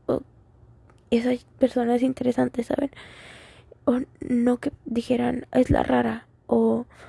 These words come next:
"¿Por qué hablas con ella? Es, es rara", ¿sabes? Y, y aún así, cuando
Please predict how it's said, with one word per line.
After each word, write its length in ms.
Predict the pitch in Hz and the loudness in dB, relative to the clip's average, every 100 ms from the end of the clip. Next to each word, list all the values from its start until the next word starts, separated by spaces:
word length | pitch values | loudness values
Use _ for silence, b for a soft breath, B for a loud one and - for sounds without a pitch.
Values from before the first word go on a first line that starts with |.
| B B B B B _ _ _ _ _ - | B B B B B _ _ _ _ _ -8
"¿Por 220 | - 254 | 0 0
qué 100 | - | 2
hablas 280 | 233 262 285 | 2 2 0
con 180 | 269 220 | -2 -2
ella? 380 | 214 233 247 240 | -2 -2 0 0
Es, 560 | 240 - - - - _ _ | 0 -4 -14 -18 -20 _ _
es 200 | 233 - | -4 -2
rara", 340 | 226 247 233 220 | -2 -2 -4 -2
¿sabes? 340 | 240 269 - - b b b b b _ _ - - - - | -2 -2 -4 -12 b b b b b _ _ -20 -20 -14 -8
Y, 400 | 247 240 262 - _ _ - | -6 -2 -4 -6 _ _ -2
y 140 | 240 | 2
aún 260 | 254 277 311 | 4 2 0
así, 500 | 330 - 254 277 285 | -2 -4 -2 -2 -2
cuando 640 | - 262 240 233 233 233 | -4 -4 -2 -2 -2 -4